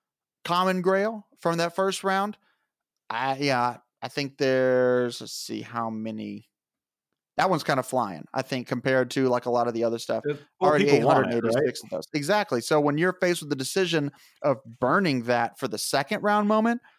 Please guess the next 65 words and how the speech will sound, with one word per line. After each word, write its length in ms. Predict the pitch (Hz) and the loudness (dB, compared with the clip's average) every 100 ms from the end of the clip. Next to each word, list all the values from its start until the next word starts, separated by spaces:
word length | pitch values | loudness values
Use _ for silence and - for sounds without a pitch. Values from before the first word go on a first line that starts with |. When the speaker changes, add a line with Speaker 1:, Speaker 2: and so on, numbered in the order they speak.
| _ _ _ _ - | _ _ _ _ -2
Speaker 1:
man, 140 | 139 | 0
that 80 | 170 | 2
Jimmy 200 | 190 185 | 2 2
Butler 280 | 127 156 151 | 2 4 4
is 80 | 123 | 2
gonna 140 | 127 123 | 0 0
have 200 | 123 - | 0 -2
to 80 | 117 | -4
be, 220 | 120 117 | -4 -4
like, 220 | 110 101 _ _ _ _ _ - | -6 -8 _ _ _ _ _ -12
incredible. 800 | 120 - 151 170 131 92 73 - _ _ _ _ _ _ _ - | -12 -8 0 0 0 -4 -8 -12 _ _ _ _ _ _ _ -2
That's, 240 | 185 233 - | -2 -2 -4
that's 280 | 147 151 226 | 0 0 0
the 60 | 202 | -2
kind 200 | 180 151 | 0 0
of 60 | 151 | 2
moment 160 | 143 | 2
where 100 | 143 | 2
you're 80 | 139 | 4
like, 200 | 131 127 | 4 2
"I'm 120 | 143 160 | 0 2
not, 220 | 151 143 | 2 2
uh-uh, 260 | 143 117 - | 0 0 0
I'm 100 | 147 | 0
not 160 | 160 | 2
rolling 300 | 165 165 160 | 4 4 4
it 60 | 143 | 4
over. 340 | 135 135 123 | 4 2 2
I'll 100 | 123 | 0
just 140 | 123 - | -2 0
go 120 | 131 | 2
buy 140 | 127 | 2
another 220 | 120 117 | 2 2
Butler 380 | 110 120 98 98 - _ _ _ _ - | 2 0 0 -6 -10 _ _ _ _ -6
because 240 | 131 127 | 0 2
I'm 100 | 127 | 2
not 160 | 135 131 | 2 0
getting 240 | 131 123 | 0 0
rid 140 | 113 98 | 0 -2
of 80 | 92 | -4
this. 240 | 78 - | -10 -6
I 80 | 127 | -2
love 280 | 117 123 120 | 2 2 2
this 140 | 131 | -2
Speaker 2:
Mm-hmm. 120 | 107 127 | 0 0
Speaker 1:
moment, 280 | 120 117 - _ _ _ | 0 -2 -6 _ _ _
and 140 | 123 117 | -4 -2
I 60 | |
don't 280 | 110 131 131 | 2 2 2
wanna 220 | 131 123 | 0 0
lose 400 | 120 131 139 123 | 0 2 2 2
it. 80 | 123 | -2
I 100 | 123 | -2
don't 180 | 127 175 | 0 2
wanna 160 | 196 190 | 2 0
sell 380 | - - 156 160 | -2 0 2 2
it 120 | - | 0
and 160 | 143 131 | -2 -2
then 100 | 131 | -2
have 160 | 131 | -2
it 120 | 123 120 | -2 0
get 120 | 120 | 0
away 300 | 107 110 104 | 0 0 -2
from 240 | - 78 | -8 -16
me 160 | 76 | -16